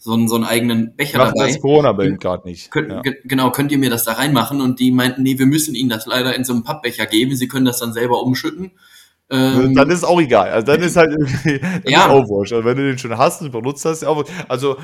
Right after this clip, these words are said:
Speaker 2: ich weiß nicht, ob die das bei mir auch wieder umgestellt haben, aber ich hab das jetzt irgendwie, äh, keine Ahnung, vor einer Weile, da haben die gesagt, das geht wieder, aber es kann natürlich jetzt gut sein, dass es jetzt wieder nicht mehr geht, weil das jetzt hier gerade natürlich alles explodiert.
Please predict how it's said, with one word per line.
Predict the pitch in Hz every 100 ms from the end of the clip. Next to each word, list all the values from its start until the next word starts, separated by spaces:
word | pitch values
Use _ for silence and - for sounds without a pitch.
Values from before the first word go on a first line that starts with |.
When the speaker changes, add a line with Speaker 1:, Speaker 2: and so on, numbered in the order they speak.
| -
Speaker 2:
ich | -
weiß | 190 220
nicht, | 190
ob |
die | 180
das | 170
bei | 170
mir | 160 151
auch | 185
wieder | 190
umgestellt | 185 190 190 180 185
haben, | 175
aber | 156
ich | 143
hab | 147
das | 151 147
jetzt | 131
irgendwie, | 131 139 131 127
äh, | 123 110
keine | 104 101
Ahnung, | 104 117
vor | 110 110
einer | 98
Weile, | 110 175 185 156
da | 143
haben | 143
die | 127
gesagt, | 127 131
das | 107 -
geht | 143 170
wieder, | 180 185 190 190 - -
aber | - 131
es | 123
kann | 143
natürlich | 147 147 139
jetzt | 139
gut | 139 131
sein, | 131 120
dass | 117
es | 117 110
jetzt | 120 -
wieder | 107
nicht | 110 -
mehr | 98
geht, | 95 98 98
weil |
das | 95 98
jetzt | 104 -
hier | 107
gerade | 101 98 98 95
natürlich | 104 - 104 101
alles | 104 -
explodiert. | 107 - 101 160 156